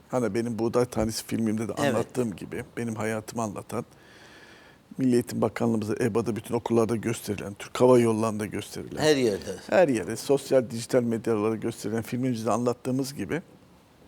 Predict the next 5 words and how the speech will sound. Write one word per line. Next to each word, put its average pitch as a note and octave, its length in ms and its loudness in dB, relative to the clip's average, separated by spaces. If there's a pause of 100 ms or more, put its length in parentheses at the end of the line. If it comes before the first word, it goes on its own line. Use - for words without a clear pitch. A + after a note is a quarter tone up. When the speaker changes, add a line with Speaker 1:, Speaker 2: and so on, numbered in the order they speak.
(460)
Speaker 1:
engelli C#3+ 580 4 (920)
kardeşlerimiz B2 920 4
hakim C#3 420 0
olamıyordu. A2+ 460 0 (1080)
Ben D3+ 240 8